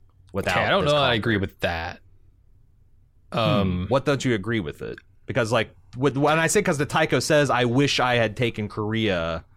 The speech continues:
Speaker 2: Mm-hmm.
Speaker 1: implying that he would be ruling Korea and perhaps all
Speaker 2: Yeah.
Speaker 1: of China, and he would
Speaker 2: And he
Speaker 1: just
Speaker 2: could have given
Speaker 1: given
Speaker 2: Japan to Toranaga. Yeah.
Speaker 1: Yeah, yeah. And now, yeah.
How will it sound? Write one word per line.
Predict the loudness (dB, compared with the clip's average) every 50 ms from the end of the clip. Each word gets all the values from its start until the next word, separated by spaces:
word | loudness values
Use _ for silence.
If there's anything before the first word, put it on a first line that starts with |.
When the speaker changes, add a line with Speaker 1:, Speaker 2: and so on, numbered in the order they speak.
| -20 -20 -8 -4
Speaker 2:
Mm-hmm. | -4 -2 0
Speaker 1:
implying | 0 -2 0 0 2 2 2 2 0 0
that | -2
he | 0 2 2 2
would | 4 2 2
be | 2 0 0
ruling | 2 2 2 4 4 2 2 0
Korea | -2 -2 -2 0 2 2 4 4
and | 4 2 0 -2 -6
perhaps | -10 -4 -2 -2 0 0 0 -2 -2 -2 0
all | 0 0 2
Speaker 2:
Yeah. | 2 0
Speaker 1:
of | -2 -6 -12 -18 _
China, | -6 -2 0 0 0 0 0 -2 -2 -4 -4 -6 -8 -12 -20 -20 -6
and | -4 -4 0
he | 0 0
would | 0
Speaker 2:
And | 2 0
he |
Speaker 1:
just | 0 0
Speaker 2:
could | 0 0
have | 0 0
given | 0 0 0 0
Speaker 1:
given | -2 -2 -2
Speaker 2:
Japan | -2 -2 0 0 0 0 0 -2 -2 -4 -4
to | -4 -4 -4 -4 -8 -10 -16 _ _ -8
Toranaga. | -4 -4 -2 -2 -4 -6 -8 -10 -6
Yeah. | -4 0 2
Speaker 1:
Yeah, | 2 2 2 0 -2 -4 -6 -10 -8
yeah. | -4 -2 0 0 0 0 -4 -6 -8 -8 -4
And | -4 -2
now, | 0 0 0 0 0 0 0
yeah. | 0 0 0 0 -2 -4 -8